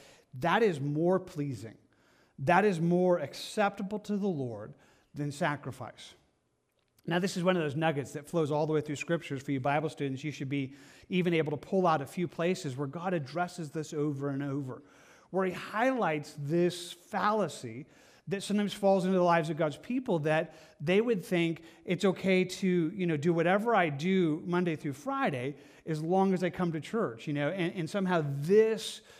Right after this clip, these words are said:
would make everything better. One of my favorite places is in the book of Isaiah, when Isaiah begins to just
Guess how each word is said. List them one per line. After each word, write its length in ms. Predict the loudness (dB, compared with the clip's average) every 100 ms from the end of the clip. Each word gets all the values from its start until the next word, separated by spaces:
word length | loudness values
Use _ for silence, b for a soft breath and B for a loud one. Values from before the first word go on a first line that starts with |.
| B -2
would 200 | 0 2
make 260 | 0 0
everything 480 | -2 -2 -2 -2 -2
better. 320 | -2 -2 -4 -14 _ _ _ _ _ _ -16 -2
One 100 | 2
of 60 |
my 80 | 2
favorite 300 | 2 2 0
places 460 | 0 0 0 -4 -4
is 20 |
in 180 | -4 -4
the 60 | -2
book 180 | -2
of 100 | -2
Isaiah, 520 | -2 -4 -2 0 0 -2
when 280 | -6 -6 B B B
Isaiah 320 | -4 0 0 0
begins 400 | 0 -2 -2 -4
to 140 | -6
just 260 | -4 -6